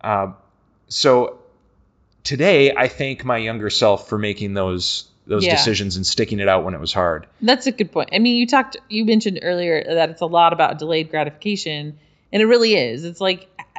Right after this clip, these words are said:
Speaker 2: and it's really delayed, especially if it takes twenty-eight years on
Speaker 1: Yes.
Speaker 2: average. So
Speaker 1: Yes.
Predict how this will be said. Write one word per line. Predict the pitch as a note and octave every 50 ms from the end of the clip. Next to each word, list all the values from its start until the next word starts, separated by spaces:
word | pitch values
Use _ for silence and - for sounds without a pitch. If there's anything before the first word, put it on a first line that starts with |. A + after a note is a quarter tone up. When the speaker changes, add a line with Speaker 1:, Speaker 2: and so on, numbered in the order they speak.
| -
Speaker 2:
and | - G#3 G3+
it's | G#3 G3 G3+ F3
really | D#3+ F3 A3+ A#3 G3+ G3 E3+
delayed, | D3+ E3 D#3 C#3 C#3 C#3 C3 A#2+
especially | - - - G#3 G3+ G#3+ G3+
if | G3
it | F#3 -
takes | A3 G#3+ - -
twenty-eight | - - F#3+ F#3 F3 D#3 D3+ D3+ D3+ -
years | - E3+ F#3 E3+ D#3+ D3 C#3+ B2
on | B2+
Speaker 1:
Yes. | - G#2+ - C#3+ D3+ D3 -
Speaker 2:
average. | A2+ G2 E2 A2+ D#3 E3 - - _ - - _ _ _
So | D4+ - A#3 A3 G#3+ G#3 G#3
Speaker 1:
Yes. | - - -